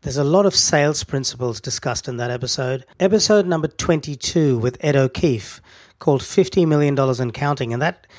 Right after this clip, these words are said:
essentially maps his journey as an entrepreneur to fifty million dollars and demonstrates what it takes to really be a successful leader and a prolific business person.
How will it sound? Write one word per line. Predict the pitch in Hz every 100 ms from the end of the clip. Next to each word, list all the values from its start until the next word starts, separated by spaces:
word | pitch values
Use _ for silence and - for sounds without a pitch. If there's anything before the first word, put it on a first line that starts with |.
| - _
essentially | - 233 240 - 143
maps | 131 131 143 - -
his | 127
journey | 113 139 143 139 120
as | 117
an | 131
entrepreneur | 127 123 139 127 135 123
to | - 165 143
fifty | - 147 147
million | 131 131 120
dollars | 135 135 117 110 - - _
and | 170 147 143 - _ -
demonstrates | 170 190 190 - 147 135 - - - _ _
what | 139 175 196
it | 160
takes | - 147 127 -
to | - 131
really | 135 156 147 139
be | 120 135 131 139
a | 139
successful | - - - 151 - 139
leader | 120 123 127 117 117 - _ _ -
and | 139 123 123 - _
a | 135
prolific | - 139 127 143 135 - 131
business | 127 120 113
person. | - 113 - 120